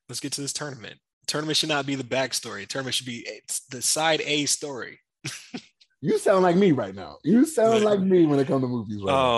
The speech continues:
Speaker 1: Oh, man. Like, they're driving the S U V through the streets and Sub-Zero's dropping ice on them. It sounds cool. <laughs> I didn't like it. <laughs> But if they, if they go back,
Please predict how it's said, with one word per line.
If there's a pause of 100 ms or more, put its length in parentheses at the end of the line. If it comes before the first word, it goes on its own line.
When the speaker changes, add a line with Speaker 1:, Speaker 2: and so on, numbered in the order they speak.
(120)
Speaker 1:
Oh,
man.
Like,
they're
driving
the
S
U
V
through
the
streets
and
Sub-Zero's
dropping
ice
on
them.
It
sounds
cool. (420)
<laughs>
I
didn't
like
it. (400)
<laughs> (520)
But
if
they,
if
they
go
back,